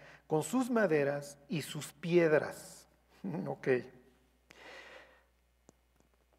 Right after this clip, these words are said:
Zacarías está tomando aquí cosas también <clears throat> de otros profetas, como es el caso de,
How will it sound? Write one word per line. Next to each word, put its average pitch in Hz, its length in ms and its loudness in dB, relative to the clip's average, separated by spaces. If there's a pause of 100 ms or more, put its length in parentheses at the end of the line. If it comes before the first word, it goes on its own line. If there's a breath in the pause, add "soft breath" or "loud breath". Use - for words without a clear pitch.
(100)
Zacarías 220 600 10
está 247 160 4
tomando 220 420 6
aquí 208 240 2
cosas 190 400 4
también 180 420 6
<clears throat> 233 280 6
de 170 80 6
otros 180 240 6
profetas, 175 500 4
como 156 160 -2
es 156 100 -2
el 160 120 0
caso 156 260 4
de, 123 480 2